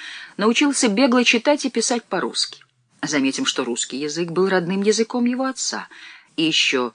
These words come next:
в описываемый период Л Б Г ошеломил, или, вернее сказать, разозлил своих педагогов. Здесь надо учесть умственный и психологический уровень типичного учителя начальной школы.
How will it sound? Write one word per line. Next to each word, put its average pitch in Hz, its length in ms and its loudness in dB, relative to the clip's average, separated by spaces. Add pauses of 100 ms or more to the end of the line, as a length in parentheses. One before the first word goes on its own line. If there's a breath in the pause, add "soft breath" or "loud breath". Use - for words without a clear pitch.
(540 loud breath)
в 135 140 -2
описываемый 156 720 2
период 151 500 2
Л 139 140 0
Б 131 140 0
Г 147 200 2
ошеломил, 139 540 2
или, 131 240 -6
вернее 135 320 0
сказать, 131 420 -2
разозлил 131 580 0
своих 143 440 0
педагогов. 156 680 0 (600 loud breath)
Здесь 123 320 -2
надо 135 220 2
учесть - 460 0
умственный 151 560 -2
и 135 100 -6
психологический 127 920 -4
уровень 135 360 -2
типичного 139 580 -2
учителя 165 440 -6
начальной 208 440 -2
школы. - 480 -4